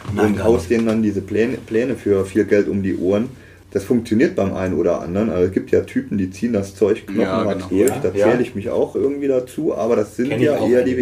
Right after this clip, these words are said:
Speaker 2: wenigsten.
Speaker 1: Aber wie du sagst, es sind die wenigsten. Äh, ich mach's prinzipiell so, dass ich wirklich individuell auf meine Kunden eingehe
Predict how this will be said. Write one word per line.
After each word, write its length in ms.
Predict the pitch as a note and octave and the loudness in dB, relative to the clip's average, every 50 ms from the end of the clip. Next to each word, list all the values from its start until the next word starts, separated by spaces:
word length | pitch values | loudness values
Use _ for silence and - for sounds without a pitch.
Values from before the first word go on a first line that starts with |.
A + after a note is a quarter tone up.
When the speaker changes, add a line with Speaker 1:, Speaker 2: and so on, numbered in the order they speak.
| G#2+ | -2
Speaker 2:
wenigsten. 380 | G2 - - - - - G#2+ - - - - - - - - - | -2 -4 -8 -10 -14 -18 -18 -18 -18 -20 -20 -20 -20 -20 -20 -14
Speaker 1:
Aber 380 | - G2 G2+ G2+ G#2 G2+ G2+ F#2+ G2 - - - - - - - | -6 -2 0 2 4 4 4 2 0 -4 -12 -18 -20 -18 -8 -4
wie 80 | C#3+ C#3+ | -2 0
du 60 | D3 | 2
sagst, 240 | - D3+ A#2 - - | 2 2 0 0 -2
es 60 | - - | -2 -2
sind 180 | B2+ B2 A#2+ | -2 -2 -2
die 100 | A2 G#2+ G#2+ | -4 -6 -4
wenigsten. 600 | A2 A2 G#2+ G#2 G2 - - - G2 F#2 F2+ - - - - - - - - - - | -2 -2 -2 -2 -4 -6 -8 -6 -6 -6 -6 -8 -12 -16 -20 -20 -20 -20 -20 -12 -6
Äh, 300 | G2 G2 G2 G2+ F#2+ F#2 F#2 - - - - - - | -2 0 0 0 0 -2 -6 -10 -16 -20 -12 -4 -2
ich 120 | C3+ C3 | 0 2
mach's 220 | C#3+ C#3 C3+ - | 2 2 2 2
prinzipiell 560 | - - A#2 B2+ C3 B2+ C3+ A2+ A2+ G#2+ F#2 F2+ | 0 2 2 2 2 2 -2 -2 0 0 0 0
so, 160 | - - A#2+ | -2 0 0
dass 160 | B2+ B2+ - | 0 0 0
ich 80 | G#2+ G2+ | 2 2
wirklich 380 | A2+ A#2+ A#2+ A#2+ A#2 - - - | 2 2 2 0 -4 -6 -10 -6
individuell 840 | - B2 C3+ C#3 B2 C3 A#2 B2+ A#2+ A#2+ G#2+ G2 G2 A2 B2+ C3 B2+ - - - - - - - - | -2 0 2 2 2 2 0 0 0 2 2 2 4 4 4 2 2 -2 -8 -18 -20 -20 -20 -8 -4
auf 160 | G#2 G#2 - | -4 -2 -2
meine 220 | G#2+ G#2+ G#2 G2+ | -2 -2 -2 -2
Kunden 360 | - - A#2+ A#2+ A#2 - - G2+ | -2 -2 -2 -2 -2 -4 -6 -8
eingehe 460 | - G2+ A#2 B2+ C3 B2 - - | -4 0 2 2 2 2 0 -2